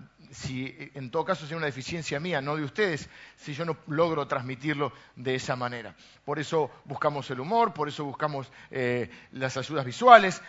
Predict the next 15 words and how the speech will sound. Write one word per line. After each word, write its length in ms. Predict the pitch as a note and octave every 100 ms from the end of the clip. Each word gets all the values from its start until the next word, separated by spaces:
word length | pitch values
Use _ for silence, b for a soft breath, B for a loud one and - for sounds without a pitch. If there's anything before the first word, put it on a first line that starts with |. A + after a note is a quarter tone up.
| B
por 140 | - F#3+
eso 160 | A3+
buscamos 400 | A#3 - A3+ G#3+
de 100 | F#3
cada 240 | - B3+ B3+
manera 480 | A3+ G#3 F#3+ F3+ - - _ _ _ - _ -
para 260 | D3 D3+
que, 220 | - D#3 B2+ B
ser 240 | - G3 F#3
más 240 | F#3+ - -
eficaz 640 | D#3 - C#3 F3+ F3 - B B B
en 180 | D3 C#3
la 160 | C#3 C3+
comunicación. 760 | D3+ D3 C#3+ C#3 - C#3+ F#2+ - - _ _ _ _ _ _ _ B B B -
Eh, 540 | D#3 D#3 D3+ C#3+ -